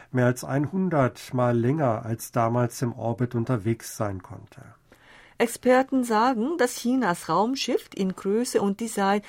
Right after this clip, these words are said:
Speaker 2: möglicherweise dem geheimen U-S-Raumgleiter X siebenunddreißig B ähnlich sein kann.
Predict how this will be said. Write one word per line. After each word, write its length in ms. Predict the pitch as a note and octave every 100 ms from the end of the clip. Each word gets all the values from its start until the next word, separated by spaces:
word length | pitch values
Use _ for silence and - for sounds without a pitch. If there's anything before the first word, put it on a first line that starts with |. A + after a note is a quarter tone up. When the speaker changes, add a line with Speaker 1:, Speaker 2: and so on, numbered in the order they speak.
| -
Speaker 2:
möglicherweise 1000 | G#3+ B3 B3+ B3+ B3 F3 F#3 A3+ G#3 B3+
dem 220 | G3+ G3
geheimen 520 | G3 F#3+ F#3 F#3 F#3+ -
U-S-Raumgleiter 1120 | F3+ F3 - D3 F#3 A3+ G3 F3+ F3+ F3+ - - -
X 380 | G3+ G#3+ - - -
siebenunddreißig 840 | G3 G3+ A3+ G#3+ - D3 D3 -
B 180 | E3 G3+
ähnlich 420 | - D#3 C#3 -
sein 300 | C3 B2+ A#2+
kann. 220 | - G2+